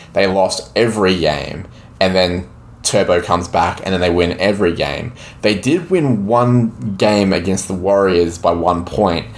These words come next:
just before Tommy Turbo came back, which I think gave the rest of the team a bit of confidence that Tommy Turbo just exploded,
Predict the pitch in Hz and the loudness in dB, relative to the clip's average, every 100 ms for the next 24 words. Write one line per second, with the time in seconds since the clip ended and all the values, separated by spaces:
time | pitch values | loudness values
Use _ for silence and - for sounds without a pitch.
0 | - - - - - 113 - 98 104 95 | -18 -18 -18 -4 -2 0 -2 -2 0 2
1 | 92 87 - 104 95 92 98 90 90 87 | 2 0 0 2 0 0 0 2 0 0
2 | 90 85 82 98 90 - 110 - 117 120 | -2 -2 0 0 0 0 -2 0 -2 -2
3 | - 170 190 143 - - - - - 123 | -2 0 0 -4 -12 -18 -20 -18 -6 0
4 | 123 123 120 117 104 107 113 123 - 117 | 2 2 2 0 0 2 2 2 0 0
5 | - 117 110 95 98 104 101 - 117 113 | 2 2 4 2 2 2 0 -2 0 0
6 | 117 110 90 101 - - - - - - | 2 0 0 -2 -6 -8 -12 -18 -18 -10
7 | 120 120 110 - - - 110 98 - 90 | -2 2 2 -2 -4 0 2 2 2 2
8 | 80 80 - - - - - - - - | 2 0 -4 -8 -12 -12 -12 -14 -16 -16
9 | - 87 - - - 113 95 98 95 71 | -8 -4 0 0 2 2 4 4 4 0
10 | 78 | -2